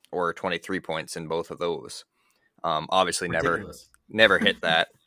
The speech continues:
Speaker 1: So, yeah, maybe they're just still looking at him in the lens of the last time we saw him playing football, and they haven't adjusted to what we've seen so far on the field.
Speaker 2: Mm-hmm.
Speaker 1: Uh,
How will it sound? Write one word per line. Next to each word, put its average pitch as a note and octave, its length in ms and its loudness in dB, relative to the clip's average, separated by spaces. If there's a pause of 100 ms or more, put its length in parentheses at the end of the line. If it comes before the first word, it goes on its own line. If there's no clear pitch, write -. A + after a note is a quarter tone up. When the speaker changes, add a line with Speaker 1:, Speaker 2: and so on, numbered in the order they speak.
(420)
Speaker 1:
So, E2+ 460 -2
yeah, F#2 260 4
maybe F2+ 280 0
they're F2+ 180 0
just F2+ 200 -4
still F#2+ 260 -2
looking F2+ 260 -4
at F2 160 2
him F2+ 120 -2
in F2 80 -4
the E2+ 100 -4
lens E2+ 380 -4
of E2+ 420 -6 (220)
the E2+ 100 -4
last E2 320 0
time F2+ 220 -2
we F#2 80 -2
saw F#2 200 0
him A#2 160 -4
playing A2+ 280 -4
football, C3 480 -2 (120)
and E2 160 -6
they D#2+ 40 -6
haven't E2 240 2
adjusted E2 540 -6
to D#2 200 -4
what - 160 -6
we've D#2+ 140 -12
seen D#2 240 -10
so E2 180 -4
far F#2 200 2
on G2 80 -2
the F#2+ 60 -2
field. A#2 360 0 (340)
Speaker 2:
Mm-hmm. F2+ 440 -8
Speaker 1:
Uh, E2 240 -2